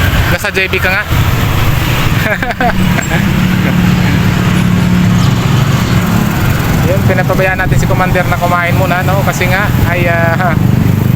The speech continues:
nilalasahan niya yung, ah, manok, kung talagang masarap. Yung buto, wag mo itapon, pagkain natin sa aso. Tatanungin din natin yung aso natin kung masarap.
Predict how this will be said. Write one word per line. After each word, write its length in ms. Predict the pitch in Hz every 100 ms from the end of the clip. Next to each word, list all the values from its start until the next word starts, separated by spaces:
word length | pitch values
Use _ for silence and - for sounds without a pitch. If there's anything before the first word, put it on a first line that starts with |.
| - - - -
nilalasahan 560 | 160 180 185 185 175 175
niya 220 | 180 175
yung, 80 | 170
ah, 280 | 175 170 170
manok, 280 | 165 165 180 - -
kung 100 | -
talagang 340 | 165 - 170
masarap. 360 | 160 - 156 151 - - - - - - - - -
Yung 120 | 196
buto, 240 | 233 240 254
wag 80 |
mo 80 | 240
itapon, 320 | 240 233 233
pagkain 260 | 220 208 202
natin 160 | 208 196
sa 160 | 208
aso. 220 | 190 202 165 - - -
Tatanungin 480 | 202 196 220 226 220
din 140 | 226
natin 240 | 214 214
yung 80 | 220
aso 240 | 202 208 208
natin 320 | 185 196 175 - - - - - - - - -
kung 100 | 175
masarap. 300 | 170 170